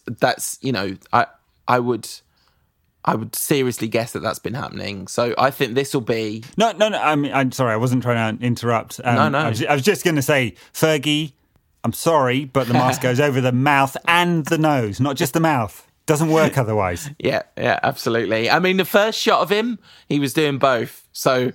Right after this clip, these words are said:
Speaker 1: I was like,
Speaker 2: But it was
Speaker 1: "Oh."
Speaker 2: getting in the way of his glasses. It's very hard to wear m-, glasses and a, and a mask.
Speaker 1: Yeah. Um, <laughs> yeah. Um,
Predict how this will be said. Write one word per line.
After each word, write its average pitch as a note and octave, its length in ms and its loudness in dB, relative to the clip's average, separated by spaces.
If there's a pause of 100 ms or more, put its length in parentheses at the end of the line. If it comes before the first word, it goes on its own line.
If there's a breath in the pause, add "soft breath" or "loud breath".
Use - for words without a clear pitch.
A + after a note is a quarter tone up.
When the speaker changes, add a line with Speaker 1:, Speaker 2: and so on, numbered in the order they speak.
(220 loud breath)
Speaker 1:
I B2 60 4
was C3+ 100 0
like, F3 140 6
Speaker 2:
But E3 40 2
it D4 60 6
was D4+ 120 6
Speaker 1:
"Oh." A#3+ 40 4
Speaker 2:
getting G3+ 220 2
in F3+ 100 4
the F3 80 4
way E3+ 160 4
of C#3+ 60 -2
his C#3+ 140 -2
glasses. C#3+ 520 0
It's A#2+ 100 -6
very E3+ 160 0
hard C#3+ 220 0
to B2+ 80 -10
wear C#3 140 2
m-, C3+ 200 -2 (400)
glasses A2+ 420 -2
and G#2 140 -2
a, G2+ 180 -4
and G2+ 200 -4
a - 20 -2
mask. F#2+ 460 -4 (180)
Speaker 1:
Yeah. G2+ 220 -6 (580)
Um, C#3 420 0 (160)
<laughs> - 120 -20
yeah. G3 180 -8 (580 loud breath)
Um, C3 360 0